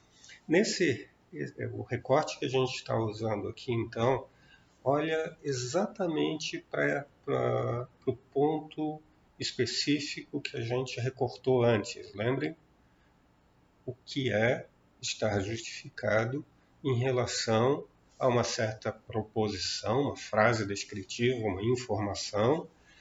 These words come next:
é, num determinado momento. Notem que o alvo aqui não é, como eu falei, a maneira geral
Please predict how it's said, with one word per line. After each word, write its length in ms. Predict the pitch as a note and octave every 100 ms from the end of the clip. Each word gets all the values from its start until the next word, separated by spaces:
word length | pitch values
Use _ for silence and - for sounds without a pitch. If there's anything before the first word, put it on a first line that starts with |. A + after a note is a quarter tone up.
| - _ _ -
é, 800 | B2 A#2+ B2 B2 B2 B2 B2 C3 _ _ _ _ _ -
num 200 | F3+ E3+
determinado 640 | E3 D3+ C#3 C3+ A#2 A2
momento. 640 | A2+ A#2 G#2 E2+ - - - _ _ _ _ -
Notem 340 | C3 - - E3
que 140 | -
o 140 | C#3+
alvo 460 | C#3 E3+ G3+ D3+ A#2+
aqui 440 | A2 - D3 D3+ -
não 300 | - C#3+ D3+
é, 220 | B2+ C3 D3 -
como 140 | C3
eu 60 | A2+
falei, 400 | - G#2 G#2+ B2
a 40 |
maneira 640 | B2 A#2+ A#2 C3+ D#3 D#3
geral 680 | C#3+ A#2 A2+ G#2+ B2 C3 C3